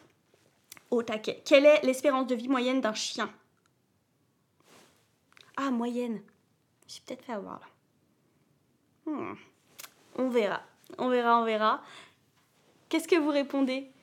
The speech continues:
Euh... Oh, merci Caroline. Ah, il y en a plein qui répondent la B. J'avoue, moi aussi j'ai répondu la B. Dix à treize ans, six, neuf ans, c'est,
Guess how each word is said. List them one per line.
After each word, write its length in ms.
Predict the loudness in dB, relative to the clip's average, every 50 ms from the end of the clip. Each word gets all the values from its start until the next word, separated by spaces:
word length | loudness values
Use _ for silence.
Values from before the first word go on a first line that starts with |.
| _ _ _ _ _ _ -10 -8
Euh... 300 | -6 -6 -6 -6 -6 -10 -12 -12 -16 _ _ _ _ _ _ _ _ 2
Oh, 360 | 4 6 6 6 6 6 4 2 0 -2 -8 -10 -6
merci 300 | -6 -6 -6 -6 -6 0
Caroline. 760 | 2 4 4 4 4 4 4 2 2 2 0 -2 -6 -6 -10 -14 -20 -20 -20 -20 -20 -20 -20 -20 -20 -20 _ _ _ _ _ _ _ _ _ _ _ _ _ _ _
Ah, 160 | 8 8 8 8
il 40 |
y 40 | 8
en 20 | 4
a 80 | 6
plein 140 | 6 4 4
qui 100 | 4 2
répondent 280 | 0 0 0 0 0 0
la 100 | 0 2
B. 100 | 2 0 0 0 -4 -10 -20 _ _ _ _ _ _ _ _
J'avoue, 520 | -4 -2 0 0 0 0 0 0 0 -2 -4 -2
moi 180 | 0 2 2
aussi 260 | 2 2 2 2 2 2
j'ai 100 | 2 0
répondu 420 | 0 -2 -4 -4 -4 -4 -2 -2
la 140 | -4 -4 -4
B. 260 | -2 -2 -2 -2 -2 -4 -10 -16 -20 -14 -12
Dix 260 | -8 -4 -4 -2 0 0
à 80 | 0
treize 380 | 0 -2 -2 -2 -2 0 2 2
ans, 260 | 4 6 6 4 4
six, 320 | 2 -2 -4 -4 0 4
neuf 160 | 4 4 6 4
ans, 80 | 2
c'est, 240 | 0 -2 -6 -10